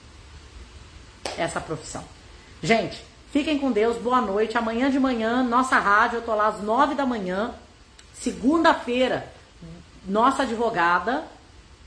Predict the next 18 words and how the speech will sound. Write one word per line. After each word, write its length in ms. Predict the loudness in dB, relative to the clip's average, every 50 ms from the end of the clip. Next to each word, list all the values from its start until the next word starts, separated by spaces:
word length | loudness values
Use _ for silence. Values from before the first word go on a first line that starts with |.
| -16 -8
tô 120 | -6 -2 0
lá 180 | 2 2 2
também. 560 | 0 0 -2 -2 -2 -4 -4 -4 -6 -8 -10 -12 -16 -20 -20 -20 -16 -6
Obrigada 680 | -2 0 0 2 4 4 6 6 4 2 0 -6 -6 -8 -10 -8
pelo 180 | -6 -4 -4 0
carinho 360 | 2 2 2 2 0 -2 -4
de 100 | -6 -6
todos 280 | -4 -2 -2 -2 -2 -4
vocês. 420 | -8 -8 -6 -4 -4 -4 -4 -6
Vocês 140 | -6 -8 -4
não 160 | -4 -2 -2
imaginam 680 | 0 0 0 0 0 -2 -4 -6 -6 -4 -6 -6 -8 -10 -12 -16 -20 -20 -20 -20 -8 -2
como 180 | 0 2 4 2
até 280 | 2 2 2 4 4
as 120 | 4 4 4
pessoas 360 | 0 -2 -2 -2 -4 -4 -2
que 100 | 0 0
reclamam 800 | 2 0 0 0 2 2 4 4 2 2 0 -2 -2 -2 -6